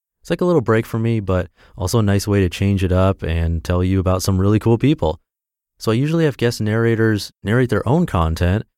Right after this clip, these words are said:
but today is a guest narrator who is narrating Courtney Carver's blog. She picked out this post herself just for you, and she's a bit of a celebrity. I'm talking about Jen M of the super popular Clothes Encounters YouTube channel.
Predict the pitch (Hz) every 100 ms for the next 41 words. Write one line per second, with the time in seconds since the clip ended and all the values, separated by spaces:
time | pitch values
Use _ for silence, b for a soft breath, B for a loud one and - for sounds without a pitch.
0 | _ _ _ 92 92 - 104 113 113 92
1 | 87 98 - 92 87 87 85 87 87 85
2 | 87 85 90 92 95 110 117 113 - 143
3 | 147 101 85 85 78 73 73 _ _ _
4 | - - 95 110 117 104 87 101 - 110
5 | 98 - 113 127 - 139 113 92 - -
6 | 123 - 98 90 87 87 - _ _ _
7 | 85 87 98 113 175 202 190 170 180 151
8 | 104 90 92 120 123 139 113 107 - 127
9 | 139 147 - 131 151 180 - _ b -
10 | 101 92 90 - 143 147 135 135 139 127
11 | 123 - 117 120 156 156 131 120 123 -
12 | 131 156 - 95 87 92 101 107 101 -
13 | 95 101 87 71